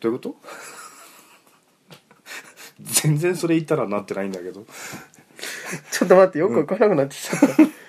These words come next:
Speaker 2: え？ちょっと待って。
Speaker 1: 千九百八十年の四、四月から十二月生まれの人から見たら、
Speaker 2: うん。
Speaker 1: 一、二、三月の人は早生まれでしょ？
Speaker 2: で、
Speaker 1: あ、もともと多分、学年って一月スタートだったんだよ。それが四月にずれたんだよね、確か。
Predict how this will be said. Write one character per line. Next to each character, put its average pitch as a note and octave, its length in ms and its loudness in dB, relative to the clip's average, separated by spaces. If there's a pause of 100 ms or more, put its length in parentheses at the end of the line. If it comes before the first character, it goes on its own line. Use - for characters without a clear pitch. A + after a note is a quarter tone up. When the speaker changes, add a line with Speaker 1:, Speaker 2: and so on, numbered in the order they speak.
(360)
Speaker 2:
え？ A#3+ 260 4 (800)
ち - 120 -8
ょ - 20 -2
っ E3+ 40 -2
と D3+ 60 -2
待 D#3+ 140 -2
っ - 20 -16
て。 C#3 360 -8 (200)
Speaker 1:
千 A3 220 -2
九 F#3 160 2
百 B2 180 -2
八 A2+ 120 0
十 C#3 200 -4
年 B2+ 160 -2
の A2 100 -6
四、 - 280 -8
四 - 220 0
月 G#3 240 -2
か C3+ 100 0
ら G#2+ 100 0
十 G#2+ 160 -2
二 C#3 140 0
月 D3 220 -2
生 D3+ 100 -2
ま C#3+ 120 0
れ A2 60 -2
の G2 120 -8
人 - 160 -12
か G#2+ 100 -8
ら G2 80 -6
見 G2 100 -8
た A#2 120 -4
ら、 C3 180 2
Speaker 2:
う D#3+ 80 2
ん。 B2+ 240 2
Speaker 1:
一、 C3+ 220 -4
二、 A2+ 120 -2
三 A#2+ 220 -6
月 G2 140 -10
の F#2+ 80 -10
人 E2+ 180 -14
は E2+ 60 -16
早 G2 220 -6
生 G2 60 -6
ま G2 120 -6
れ F#2 80 -4
で F#2 100 -8
し G#2+ 100 -8
ょ？ D3 120 -6 (280)
Speaker 2:
で、 F#3+ 140 -2 (300)
Speaker 1:
あ、 D3+ 140 4 (140)
も E3+ 140 4
と C4 140 2
も C4 140 4
と B3+ 120 -2
多 B3+ 140 4
分、 A#2 420 -2
学 A#2 240 -2
年 F3 180 -2
っ D#3+ 40 -12
て B2 120 -2
一 A2+ 240 -2
月 A3 220 0
ス - 80 -4
タ G#3 100 4
ー - 20 -2
ト C#3 80 -6
だ F#2+ 80 -12
っ E2 60 -18
た F2 120 -18
ん E2 80 -18
だ E2+ 60 -18
よ。 F#2 80 -18 (220)
そ - 120 0
れ A3+ 60 6
が A#3+ 80 4
四 D#3 160 2
月 G3+ 220 0
に C3+ 60 -2
ず C3+ 100 2
れ F3 100 4
た G2 120 -12
ん D#2+ 60 -16
だ - 80 -18
よ - 60 -16
ね、 G#2+ 80 -12
確 - 240 -8
か。 G2+ 160 -18